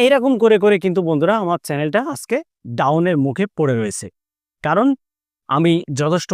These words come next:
পরিমাণ সময় কিন্তু বন্ধুরা পাচ্ছি না, যার ফলে আমি নিয়মিত ভিডিও দিতে পারছি না, ঠিক আছে? যদি আমার কনসিস্টেন্সি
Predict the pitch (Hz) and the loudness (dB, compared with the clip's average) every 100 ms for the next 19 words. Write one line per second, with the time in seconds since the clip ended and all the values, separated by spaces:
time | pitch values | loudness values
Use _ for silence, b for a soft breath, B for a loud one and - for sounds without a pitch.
0 | 165 175 170 165 170 _ - - 151 160 | -2 0 2 0 -2 _ -10 -2 0 0
1 | 143 151 143 135 135 143 151 156 151 - | 0 -2 0 0 0 -2 -2 -2 -2 -2
2 | 175 214 - _ _ _ _ - 139 170 | -2 -2 -8 _ _ _ _ -14 -6 -2
3 | 185 190 - 160 180 170 160 151 151 156 | -2 -2 -2 0 0 2 2 2 2 0
4 | 196 247 _ _ _ _ _ _ 139 156 | -4 -8 _ _ _ _ _ _ -4 0
5 | 170 196 147 143 131 131 - 113 98 - | 2 2 2 0 -2 -6 -6 -8 -8 -12
6 | _ _ _ _ _ _ _ - 208 226 | _ _ _ _ _ _ _ -2 0 0
7 | 170 117 b b 143 180 226 220 220 - | -2 -8 b b 0 2 2 2 0 0
8 | 170 160 208 196 220 202 | 0 0 0 0 0 0